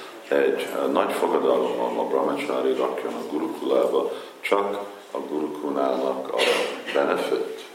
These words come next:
javára. Brahmachari gurukule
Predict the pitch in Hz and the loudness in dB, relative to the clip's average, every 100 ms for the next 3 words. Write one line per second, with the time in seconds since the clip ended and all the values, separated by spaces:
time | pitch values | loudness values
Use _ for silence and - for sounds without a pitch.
0 | - - - - - - - - - - | -20 -20 -20 -20 -20 -20 -20 -18 -16 -14
1 | - - - - - - - - 190 - | -14 -14 -16 -18 -20 -20 -20 -14 -10 -8
2 | - - - - - 76 73 - 60 - | -8 -12 -14 -16 -6 2 4 6 4 2
3 | - - - - - - - - - - | 0 -4 -8 -12 -14 -16 -14 -16 -18 -18
4 | - - - - - - - - - - | -20 -20 -8 -8 -8 -12 -14 -14 -16 -18
5 | - - - - 78 95 98 - 87 80 | -18 -18 -18 -2 2 4 2 0 2 4
6 | 78 76 65 71 71 - 69 69 71 | 4 0 -2 -6 -6 -6 -4 -2 -2